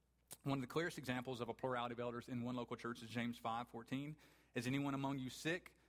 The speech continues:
Let him call for the elders of the church." So the singular church, individual at a singular church,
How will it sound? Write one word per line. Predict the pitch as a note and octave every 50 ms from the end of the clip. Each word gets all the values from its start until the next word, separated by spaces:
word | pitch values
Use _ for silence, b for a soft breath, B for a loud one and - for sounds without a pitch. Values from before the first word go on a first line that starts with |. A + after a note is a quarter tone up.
| b b b -
Let | C3 C3 C3 -
him | A2 C3 D3 D3+ D#3+ E3 E3+
call | - - D3 C#3+ D3 D#3 D#3+ E3 -
for | - C#3 C3+
the | B2+ C#3 D3 D3
elders | C#3+ D3+ F3 G#3 A3+ G3+ C#3+ B2+ B2+ B2+ C#3 D#3+ E3+ E3 - - -
of | C#3 D3 D#3 E3 E3 C#3+ B2+ A#2+
the | C3+ D3+ E3 E3+
church." | - - - G3+ G#3+ G#3+ F#3+ C#3 - - - - - - - _ _ _ -
So | C3
the | A#2+ B2
singular | - - D3 D#3+ F3 F3 G3 F#3+ F#3
church, | - - C#3+ C3+ C3+ C#3 B2+ - -
individual | C#3 D3 E3 E3+ D3+ E3+ D3 A#2+ C#3+ C#3 C#3 D3 -
at | B2 B2+ B2+
a | B2
singular | - - E3+ F3 F3+ F3 E3
church, | - - C3+ B2+ C3 B2+